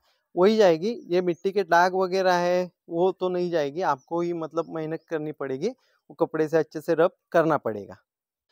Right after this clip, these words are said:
प्रेशर तो मतलब जो हमारे रेगुलर प्रेशर वॉशर है, उनके मुकाबले काफ़ी कम है इसका प्रेशर। अ, लेकिन सिर्फ आप अगर ऐसे ही मतलब, अ, मग से वगैरह गाड़ी धोते हैं पानी मार के,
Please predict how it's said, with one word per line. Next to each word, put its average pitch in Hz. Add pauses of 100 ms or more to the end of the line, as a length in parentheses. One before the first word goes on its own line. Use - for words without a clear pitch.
(180)
प्रेशर 190
तो 226
मतलब 214
जो 202
हमारे 185
रेगुलर 151
प्रेशर 170
वॉशर 165
है, 165 (180)
उनके 160
मुकाबले 156
काफ़ी 156
कम 156
है 143
इसका 127
प्रेशर। 156 (460)
अ, 170
लेकिन 185
सिर्फ 208
आप 208
अगर 202 (400)
ऐसे 165
ही 180
मतलब, 165 (100)
अ, 156
मग 156
से 165
वगैरह 151
गाड़ी 151
धोते 143
हैं 147
पानी 139
मार 139
के, 170